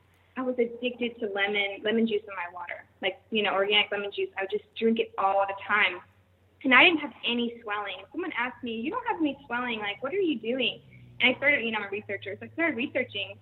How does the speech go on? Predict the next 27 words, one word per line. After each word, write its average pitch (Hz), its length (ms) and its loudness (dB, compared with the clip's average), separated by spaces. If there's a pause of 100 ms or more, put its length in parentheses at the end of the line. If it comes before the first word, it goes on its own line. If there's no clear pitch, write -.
<clears throat> - 160 -20
And 349 320 4
I 254 80 0
hadn't 311 240 6
researched 269 320 -4
it 214 120 -12
prior 339 240 0
to 226 120 -4
it 214 80 -8
'cause - 80 -14
I 214 60 -4
didn't 220 180 -10
have - 180 -12
swelling. 214 360 -4 (600)
And 233 100 0
I 214 220 2
learned 302 220 0
that 247 200 0
lemon, 254 340 -2
lemon 262 260 2
water 190 380 -2
is 208 120 -6
one 220 140 -2
of 226 60 -6
the 208 180 -6
best 208 220 -10 (100)
things 196 300 -4